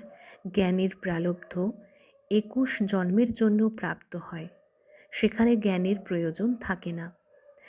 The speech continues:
আবার যখন তোমরা বাম মার্গে বা পাপের পথে যাও, তখন সিঁড়ি দিয়ে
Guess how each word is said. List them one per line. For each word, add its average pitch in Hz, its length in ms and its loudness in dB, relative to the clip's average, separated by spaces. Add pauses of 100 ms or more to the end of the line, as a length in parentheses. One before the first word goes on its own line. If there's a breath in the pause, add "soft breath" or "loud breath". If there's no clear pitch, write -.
(340 loud breath)
আবার 233 340 6
যখন 226 640 2
তোমরা 214 320 2
বাম 185 420 -2
মার্গে 226 500 0 (280 soft breath)
বা 185 140 2
পাপের 185 540 0
পথে 175 340 -6
যাও, 175 400 -2 (380 loud breath)
তখন 214 320 2
সিঁড়ি 220 440 4
দিয়ে 214 380 2